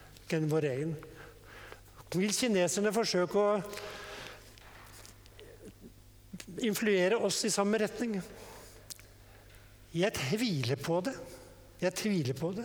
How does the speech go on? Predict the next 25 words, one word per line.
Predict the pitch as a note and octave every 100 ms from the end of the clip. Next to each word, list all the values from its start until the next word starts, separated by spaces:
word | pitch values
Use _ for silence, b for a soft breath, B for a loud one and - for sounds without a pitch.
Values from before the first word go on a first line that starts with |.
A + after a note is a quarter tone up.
| - - - - - - - - -
Men | F#3+
sikker | - D#3 F3+
kan | E3 D#3+
man | E3+
aldri | E3 C#3 D#3+
være. | D3 D3+ B
Er | G3+ A3+ A3
Kina, | - F3+ D#3+ E3+ A3 B3+ - B B B B B -
som | - G3 E3+
har | F3+
en | F#3+ G3 F#3+ D3+
militærbudsjett | F#3+ F#3+ G3+ D#3+ D#3+ D3+ F3 F3+ D#3+
som | F#3 F3+
er | F3+ F3+ F3+ B B B B B B B B B - - - -
fire | - A3+ F#3+
ganger | F#3+ F3+
så | D#3+ D#3+
høyt | D#3
som | - D3+ C#3 C3+ D3 B B B B B D3
det, | C#3 C#3 C3 C3 A#2
det | B2+ A#2 A#2+
russiske, | E3+ A3 G#3+ B3+ - - - - B B B B B - -
er | E3 E3
de | D3+
en | F#3